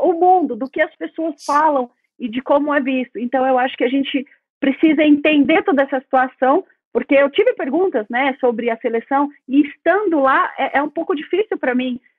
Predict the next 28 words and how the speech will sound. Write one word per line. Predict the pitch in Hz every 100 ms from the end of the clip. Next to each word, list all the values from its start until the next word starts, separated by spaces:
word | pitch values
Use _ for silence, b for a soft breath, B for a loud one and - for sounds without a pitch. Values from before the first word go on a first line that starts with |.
| _
É, | 233
não | 254 349
que | -
eu | 427
não | 392 311
vou | 285 349 381 - 214
dar | 214 262 311
a | 262
minha | 262
opinião, | 247 254 240 220 - _
mas | 220
eu | 226
acho | 269
que | 294
a |
gente | 294 294
precisa | - 262 277 -
ser | 294
um | 262
pouco | 254 262
mais | 269 285 285
coerente, | 262 247 233 214 _
tanto | 233 247
na | 226 226
cobrança | 202 190 214 269 294 359 B B
como | - 285 285
no | 285
elogio. | 294 320 226 202 190